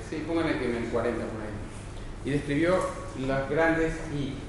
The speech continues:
que son la inmovilidad, la inestabilidad postural y las caídas, la incontinencia urinaria y el deterioro intelectual o deterioro cognitivo,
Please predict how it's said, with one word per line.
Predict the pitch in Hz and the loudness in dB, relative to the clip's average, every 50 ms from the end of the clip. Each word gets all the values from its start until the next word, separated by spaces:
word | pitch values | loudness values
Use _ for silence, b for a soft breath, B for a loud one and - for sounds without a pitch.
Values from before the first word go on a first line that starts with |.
| - - - - - - - - - - - | -10 -10 -10 -10 -10 -12 -12 -12 -12 -10 -8
que | 131 123 | -8 -4
son | - - 139 113 - - - 117 | 0 2 2 2 2 2 2 2
la | 127 123 - - 147 | 4 4 4 4 4
inmovilidad, | 165 185 180 175 160 143 139 127 123 123 123 127 131 135 135 135 - 135 | 4 4 6 6 4 4 4 4 2 4 4 6 6 6 4 2 0 0
la | 131 127 123 135 | 2 4 4 6
inestabilidad | 151 170 170 156 147 - 156 131 131 123 127 127 123 - 123 | 6 6 6 6 4 2 2 2 2 2 2 2 2 2 0
postural | 123 - - 127 120 120 120 123 123 - - - - - - - - - - - - - - | 0 -2 -2 -2 -2 0 0 0 0 -2 -4 -6 -8 -8 -8 -8 -10 -10 -10 -10 -8 -6 -4
y | 117 | -2
las | 110 107 - | -2 -2 -2
caídas, | - 117 117 123 123 127 139 139 - - - - 127 | -2 -2 -2 0 0 0 0 -2 -2 -4 -4 -2 2
la | 123 123 | 4 4
incontinencia | 123 120 131 127 123 131 135 143 147 147 - 151 | 4 4 4 4 2 2 2 2 2 2 2 2
urinaria | 151 147 147 147 147 143 147 151 147 | 2 2 4 2 2 4 4 4 4
y | 143 135 | 4 4
el | 123 120 | 2 2
deterioro | 120 120 127 123 123 123 127 123 123 123 123 127 127 - - 123 127 | 2 2 2 2 4 4 6 8 8 8 8 6 4 2 0 -2 -2
intelectual | 127 123 131 117 113 107 - - 127 127 123 120 | -2 0 0 0 0 0 0 0 0 2 2 2
o | 120 | 2
deterioro | 113 - - 113 123 123 123 123 123 120 | 0 0 -2 -2 -2 0 0 0 0 0
cognitivo, | 117 113 110 110 110 107 120 110 104 | -2 -2 -2 -4 -4 -4 -4 -4 -6